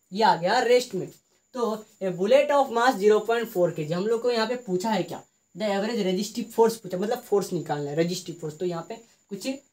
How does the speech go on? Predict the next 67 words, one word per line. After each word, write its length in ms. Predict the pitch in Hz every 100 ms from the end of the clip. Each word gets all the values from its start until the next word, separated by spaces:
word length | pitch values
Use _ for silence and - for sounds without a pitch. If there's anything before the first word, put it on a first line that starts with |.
| _ _ 170
retardation 520 | 196 247 233 208 175
आएगा, 220 | 143 143
क्यों, 200 | 233 285 294
क्योंकि 300 | - 226 262
body 260 | 208 214
का 100 | 226
जो 100 | 262
acceleration 440 | 240 233 254 254 240
है 80 | 214
वो 120 | 254
धीरे 160 | 214 226
धीरे 140 | 262
क्या 140 | 262
हुआ, 120 | 262 269
यहाँ 220 | 247 247
पे 120 | 269 269 - _ _ _ _ _ _
Rest 300 | 196 254 254
में 80 | 269
आया 180 | 269 269
कि 140 | 262
नहीं, 80 | 254
अभी 140 | 233
जैसे 180 | 269 269
motion 320 | 247 247 262
में 100 | 262
था 80 | 269
वो 120 | 269
धीरे 160 | 233 233
धीरे 140 | 254
किस 180 | 254 -
में, 180 | 262 262
resistive 380 | 226 220 - 254
force 220 | 226 214
की 60 | 220
वजह 80 | 233
से 100 | 233
rest 200 | 262 240
में 100 | 247
आया, 180 | 240 233
तो 100 | 220
यहाँ 120 | 208
पे 120 | 208
retarding 400 | 185 208 202 208
force 220 | 208 196
आएगा, 200 | 180 175
ठीक 120 | 180
है। 80 | 156 - _ _ _ _ -
तो 260 | 185 185 - -
हमें 200 | 202 262
पहले 260 | 240 233 247
यहाँ 240 | 240 233
पे 200 | 240 247
दिया 200 | 202 220 226
हुआ 180 | 220
है 100 | 226 220
क्या, 140 | 247
mass 300 | 196 196 202
दिया 200 | 160 156
है, 140 | 147 156
mass, 320 | 165 190 214 160
bullet 300 | 180 226 233
का 100 | 233
mass 220 | 220 226
कितना 240 | 226 214 226
दिया 160 | 226
है, 100 | 233
ज़ीरो 260 | 165 190